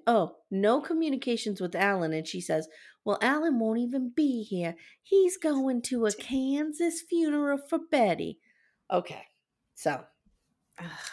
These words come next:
Speaker 1: now we're at, now we're at Betty's funeral. And this is, you know, this I feel like was a really humanizing moment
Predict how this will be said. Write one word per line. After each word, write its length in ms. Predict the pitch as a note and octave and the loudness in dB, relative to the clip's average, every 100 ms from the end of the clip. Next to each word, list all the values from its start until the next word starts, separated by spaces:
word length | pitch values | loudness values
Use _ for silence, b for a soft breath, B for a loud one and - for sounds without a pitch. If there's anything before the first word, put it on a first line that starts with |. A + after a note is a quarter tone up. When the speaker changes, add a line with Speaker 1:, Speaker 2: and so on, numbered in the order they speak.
| B G3 | B 0
Speaker 1:
now 260 | F#3 F#3+ | 2 4
we're 100 | G#3 G3 | 6 6
at, 240 | F3+ - | 4 0
now 220 | F#3 F#3 | -2 0
we're 100 | G3 F#3 | 2 2
at 120 | - | 2
Betty's 320 | E3 D3+ - | 0 0 -4
funeral. 400 | D#3+ C#3+ A#2+ D#2+ - | -6 -4 -6 -6 0
And 200 | G#3 G3 B B B B | 0 0 B B B B
this 180 | C4 F#4+ | 2 2
is, 180 | D#5+ E5+ - _ _ _ _ - | 2 -4 -8 _ _ _ _ -2
you 140 | C#4 | 2
know, 120 | C4+ A3+ | 4 2
this 500 | G3+ C#4+ G#4 - - _ | 2 2 2 0 -8 _
I 160 | A#3 B3+ | 0 0
feel 300 | B3+ B3+ A#3+ | 0 2 2
like 360 | G#3+ G#3+ G#3 G3+ | 4 4 4 2
was 240 | G3 F#3+ | 2 4
a 60 | F3 | 0
really 360 | F3+ F#3+ F#3+ | 2 4 4
humanizing 680 | G3+ F#3+ F3+ E3+ E3 E3 D3+ | 2 -2 0 2 2 0 0
moment 440 | D3 B2+ B2 D#2 | -2 -2 -4 -6